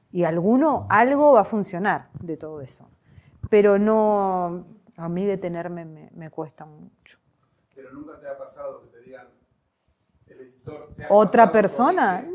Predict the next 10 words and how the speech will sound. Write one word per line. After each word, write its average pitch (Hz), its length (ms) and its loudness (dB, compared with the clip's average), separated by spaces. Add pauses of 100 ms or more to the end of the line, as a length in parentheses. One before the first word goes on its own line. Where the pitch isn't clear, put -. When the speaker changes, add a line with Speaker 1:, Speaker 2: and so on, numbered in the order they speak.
Speaker 1:
No. 139 520 -16 (520)
Y 226 120 0
no 214 140 2
le 226 80 6
hago 160 200 4
caso 247 400 0
si - 140 -20
me 143 140 -16
dice - 280 -20
eso. - 200 -20